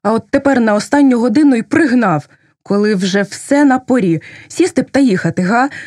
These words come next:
А ти ось тут і нашкодив, га? Га? Ти ж про це знав раніше. Ти ж знав про це. Га? Га? Відповідай, знав? Га?» «Знав», — відповів Селіфан, похиливши голову.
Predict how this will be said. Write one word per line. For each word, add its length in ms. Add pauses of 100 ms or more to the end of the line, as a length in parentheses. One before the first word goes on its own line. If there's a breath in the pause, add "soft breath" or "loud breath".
(480 loud breath)
А 120
ти 180
ось 200
тут 220
і 80
нашкодив, 640 (320 loud breath)
га? 340 (160 loud breath)
Га? 320 (680 soft breath)
Ти 120
ж 100
про 200
це 200
знав 340
раніше. 640 (440)
Ти 120
ж 100
знав 300
про 140
це. 320 (220)
Га? 280 (140)
Га? 300 (160)
Відповідай, 680
знав? 460 (100)
Га?» 240 (840 soft breath)
«Знав», — 380 (400)
відповів 420
Селіфан, 520
похиливши 580
голову. 500